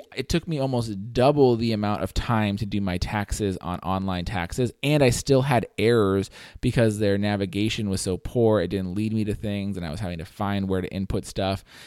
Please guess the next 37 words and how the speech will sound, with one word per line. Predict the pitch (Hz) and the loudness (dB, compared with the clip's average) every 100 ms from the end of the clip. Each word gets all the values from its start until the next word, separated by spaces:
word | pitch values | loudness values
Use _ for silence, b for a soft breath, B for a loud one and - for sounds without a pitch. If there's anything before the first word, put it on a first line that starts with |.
| B | B
It | 220 | 2
was | 180 | 2
just | 208 - | 2 2
a | 175 | 2
very, | 131 117 117 120 | 4 6 6 6
very | 107 104 101 | 4 4 4
frustrating | 101 - 92 92 - 98 87 85 | 0 -2 -2 -2 -4 -2 -2 -4
experience. | - - - 82 80 69 60 - B B B - | -8 -10 -8 -8 -8 -10 -12 -16 B B B -2
Um, | 117 110 | 0 0
I | 113 | 0
honestly, | 131 143 143 143 131 | 0 0 2 4 4
same | 110 143 131 | 4 0 2
thing. | 143 123 | 2 2
There's | 110 120 | 2 2
just | 143 113 | 2 0
better | 101 107 120 - | 2 4 4 4
options | 92 - - 107 | 0 2 0 0
out | 71 92 - | 0 -2 0
there | 95 92 | 0 0
for | - 92 | -2 -2
the | 87 | -2
price. | - - 113 73 - | -2 2 2 0 -4
Like, | 80 85 | -6 -2
why | 87 | 0
would | 104 120 | 2 2
I | 107 | 2
put | 110 | 0
myself | 92 98 104 95 | 0 -2 -2 -4
through, | - 101 90 85 | -6 -4 -4 -2
like, | 78 90 | -4 -4
this | 87 - - | -6 -8 -12
hellishly | - 104 101 110 113 104 | -8 -2 2 2 0 -2
frustrating | - 95 110 - 98 95 | -2 -4 -4 -2 0 0
experience | 82 - - 170 147 113 104 B B B - | -4 -8 -4 0 2 0 -2 B B B 0
using | 117 117 110 | 2 2 2
their | 98 | 0
software | - 160 156 117 101 98 | 2 2 2 4 4 4